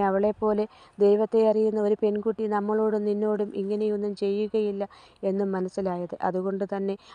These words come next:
അത് ആദ്യം കണ്ടപ്പോൾ തെല്ല് ദേഷ്യം അവളോട് തോന്നിയെങ്കിലും ഇപ്പോൾ ഒക്കെ മാറി. പിന്നെയും നീയും ഇത് അത്ര വലിയ കാര്യമാക്കി എടുക്കേണ്ട. ഇങ്ങനെയൊരു കാര്യം നമ്മളാരും കണ്ടിട്ടും അറിഞ്ഞിട്ടുമില്ല എന്ന് കരുതുക, അത്രമാത്രം. പിന്നെ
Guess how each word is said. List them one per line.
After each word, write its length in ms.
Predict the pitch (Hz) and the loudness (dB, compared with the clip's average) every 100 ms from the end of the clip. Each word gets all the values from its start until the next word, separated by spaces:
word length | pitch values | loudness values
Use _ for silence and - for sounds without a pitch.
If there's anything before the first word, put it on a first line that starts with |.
| - | -4
അത് 160 | 196 190 | 0 4
ആദ്യം 360 | 202 196 214 214 | 4 2 0 0
കണ്ടപ്പോൾ 440 | 214 202 208 220 | 0 0 -2 -4
തെല്ല് 300 | 202 202 196 | -4 -4 -2
ദേഷ്യം 380 | 202 196 196 220 208 | -2 -2 -2 -4 -2
അവളോട് 340 | 202 214 214 | -2 -4 -4
തോന്നിയെങ്കിലും 640 | 208 202 226 220 208 196 214 190 | -4 -4 -2 -4 -4 -6 -8 -10
ഇപ്പോൾ 280 | - 202 196 190 _ - - | -8 -6 -6 -8 _ -20 -14
ഒക്കെ 240 | 190 - 208 | -10 -2 0
മാറി. 360 | 190 185 185 196 | 0 -2 -4 -8
പിന്നെയും 500 | - 185 196 196 202 - _ _ _ _ | -6 -4 -2 -2 -2 -6 _ _ _ _
നീയും 400 | 202 202 208 214 233 - _ _ _ _ _ _ _ _ _ _ _ - - - | -2 2 4 2 -2 -10 _ _ _ _ _ _ _ _ _ _ _ -20 -20 2
ഇത് 160 | 214 202 214 | 4 6 4
അത്ര 260 | 202 214 | 2 2
വലിയ 280 | 208 208 214 | 4 4 2
കാര്യമാക്കി 600 | 208 196 196 208 208 - | 4 2 2 0 0 0
എടുക്കേണ്ട. 500 | 196 190 - 190 180 - | 0 0 -2 -2 -2 -4
ഇങ്ങനെയൊരു 500 | - 190 202 202 202 | -2 0 2 2 2
കാര്യം 360 | 202 202 196 208 | 0 0 0 0
നമ്മളാരും 540 | 202 202 208 208 208 202 - - | 0 0 0 0 0 -4 -10 -8
കണ്ടിട്ടും 480 | - 202 196 202 208 202 | 0 2 2 0 0 0
അറിഞ്ഞിട്ടുമില്ല 640 | 190 208 214 214 196 185 - | 0 0 -2 -2 -2 -2 -4
എന്ന് 200 | 190 190 | -4 -4
കരുതുക, 420 | 190 190 180 185 185 185 | -2 -2 -4 -6 -6 -8
അത്രമാത്രം. 640 | - 196 190 180 - 185 - - - _ | -6 -6 -4 -6 -8 -12 -12 -20 -20 _
പിന്നെ 280 | 202 190 | 0 2